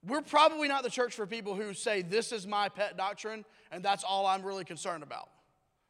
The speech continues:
Okay? So I say that because this is a passage when you begin to think of prophecy and you begin to think of what do these things mean,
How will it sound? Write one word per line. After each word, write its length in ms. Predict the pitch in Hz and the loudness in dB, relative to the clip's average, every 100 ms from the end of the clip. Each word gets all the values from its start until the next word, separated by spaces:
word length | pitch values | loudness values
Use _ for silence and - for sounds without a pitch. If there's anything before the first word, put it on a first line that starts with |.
| - | -4
Okay? 200 | 202 196 - _ - | -4 -4 -14 _ -4
So 120 | 208 | 0
I 140 | 185 | 2
say 380 | - - 285 339 | 0 2 4 4
that 360 | 220 147 151 - - _ _ _ _ _ _ _ | 0 -2 -4 -6 -18 _ _ _ _ _ _ _
because 380 | 196 247 208 151 | -2 0 0 0
this 240 | 226 285 | 0 0
is 120 | 339 | 2
a 80 | 302 | 0
passage 800 | - 247 254 247 202 170 143 - - _ _ 180 | 0 -2 -2 -2 -6 -6 -12 -16 -18 _ _ -8
when 140 | 220 | -6
you 80 | 226 | -4
begin 260 | 226 247 | -4 -4
to 60 | 226 | -4
think 320 | - 247 247 | -6 -6 -4
of 180 | 233 - | -4 -4
prophecy 760 | - 226 226 202 - 175 170 - - - | 4 6 4 0 -6 -4 -6 -10 -20 -10
and 80 | 196 | -6
you 60 | |
begin 260 | 208 214 214 | -4 -2 -2
to 80 | 202 | -4
think 380 | - 247 262 - | -4 -2 -2 0
of 280 | 226 185 - - | 0 -2 -8 -20
what 300 | 165 208 226 | -2 0 0
do 120 | 226 214 | -2 -4
these 340 | 226 214 - | -6 -6 -6
things 520 | 233 208 202 180 147 | -4 -4 -4 -10 -12
mean, 580 | 170 202 175 156 165 170 | -10 -10 -12 -12 -16 -18